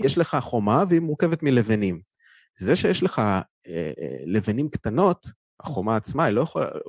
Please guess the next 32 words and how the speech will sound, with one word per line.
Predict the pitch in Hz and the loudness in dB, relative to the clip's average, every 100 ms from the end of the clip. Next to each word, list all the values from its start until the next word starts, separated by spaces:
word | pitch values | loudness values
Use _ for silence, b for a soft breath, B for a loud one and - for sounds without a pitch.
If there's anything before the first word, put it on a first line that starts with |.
| - | -10
לא | - | -2
בהכרח | 101 160 - - - | 2 2 0 -4 -4
קטנה, | - 92 98 - _ _ | -2 2 2 0 _ _
זה | 90 | 2
יופי | 135 202 | 4 4
שהלבנים | - 107 101 101 98 92 | 4 4 4 0 -6 -6
קטנות, | - 90 82 | -6 -4 -4
הן | - | -4
יכולות | - 95 101 | -4 -4 -2
להיות | 104 101 | -2 0
גם | 104 | 0
גדולות, | 101 113 202 117 | 4 6 6 4
והחומה | 95 - 98 | -2 0 -2
תהיה | - 98 | 0 0
קטנה, | - 98 139 190 - B B | 0 0 4 4 2 B B
אבל | 101 | 0
החומה | 101 110 107 | 0 2 0
יכולה | 104 113 | 2 2
להיות | 107 - - | 0 -4 -14
בכל | 117 117 - 220 | -6 -2 4 6
גודל, | 156 151 160 170 170 165 | 8 6 6 8 6 4
ב-, | 123 143 131 | 2 0 0
בלי | 127 147 | 2 2
קשר | - 156 156 143 | 2 -2 0 2
לגודל | 123 117 110 _ _ - 110 135 135 147 135 120 | 2 2 0 _ _ -12 4 8 10 10 8 8
הלבנה | 107 107 110 113 113 | 8 6 4 4 4
הבודדת. | 98 101 92 90 85 _ b b b - | 4 4 4 2 -4 _ b b b -6
אה, | 98 98 95 95 95 98 104 | 2 4 4 2 0 -2 -4
דוגמה | 104 110 131 | -2 2 2
אחרת | 147 165 - | 2 -2 -2
שמביאים, | 127 113 117 120 120 113 | -4 -4 -2 0 0 0
אה, | 110 107 104 | 0 2 2